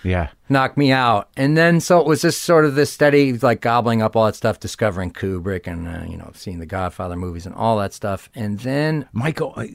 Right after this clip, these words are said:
Speaker 1: Al Pacino in the fucking Godfather
Speaker 2: Hey,
Speaker 1: Two.
Speaker 2: hey. That movie, holy moly.
Speaker 1: That's the fucking movie, dude.
Speaker 2: I mean, that movie's, like, the better movie. I mean, I,
Speaker 1: Absolutely.
Speaker 2: I,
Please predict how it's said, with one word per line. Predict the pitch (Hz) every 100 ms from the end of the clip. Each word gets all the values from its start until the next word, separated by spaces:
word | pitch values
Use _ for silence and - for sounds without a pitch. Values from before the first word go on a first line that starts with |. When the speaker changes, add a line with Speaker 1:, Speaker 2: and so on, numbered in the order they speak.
| -
Speaker 1:
Al | - 160
Pacino | 151 - 110 104 87
in | 85
the |
fucking | - 95 92
Godfather | 87 98 - 98 92
Speaker 2:
Hey, | -
Speaker 1:
Two. | 101 87
Speaker 2:
hey. | 80 85 85 - _ _ _
That | 113 117
movie, | 98 92 87 85
holy | 98 98 90
moly. | 90 90 87 87 -
Speaker 1:
That's | 139 -
the | 92
fucking | - 92 - 80
movie, | 123 95 76
dude. | 92
Speaker 2:
I |
mean, | 135 135
that | 123
movie's, | 107 85 85 - - _ _ _
like, | 104 90 - - - - _ _ -
the | 90
better | 90 80 80
movie. | 90 82 85
I | 87
mean, |
I, | 127
Speaker 1:
Absolutely. | 92 92 120 147 80
Speaker 2:
I, | 120